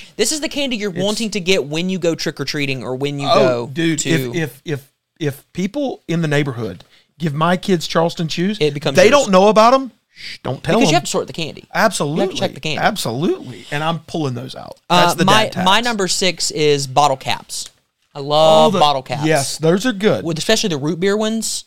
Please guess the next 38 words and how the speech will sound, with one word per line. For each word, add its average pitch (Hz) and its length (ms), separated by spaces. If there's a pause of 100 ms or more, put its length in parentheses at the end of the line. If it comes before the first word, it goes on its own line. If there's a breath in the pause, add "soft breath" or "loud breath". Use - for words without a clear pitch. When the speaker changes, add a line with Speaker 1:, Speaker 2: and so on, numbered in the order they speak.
Speaker 2:
Uh, 143 80
the 147 100
cola 160 400
and 147 100
the 143 60
root 135 200
Speaker 1:
Yeah, 160 260
Speaker 2:
beer. 147 80
Speaker 1:
if 147 80
you 175 60
give 202 120
me 196 80
a 156 40
Speaker 2:
Tip - 80
Speaker 1:
pack 170 160
Speaker 2:
top. 143 80
Speaker 1:
of 139 40
bottle 147 240
caps, 147 340
I'm 127 80
Speaker 2:
Tip 143 100
Speaker 1:
coming 143 120
to 135 60
your 131 80
Speaker 2:
top. 135 80
Speaker 1:
house 131 140
every 120 200
year. 120 140
Speaker 2:
Absolutely. 113 480
Speaker 1:
I'll 170 260
go 208 160
here 185 340
at 165 160
number 175 200
Speaker 2:
All - 40
Speaker 1:
five, 180 220
Speaker 2:
right. 139 80
Speaker 1:
Whoppers. 196 560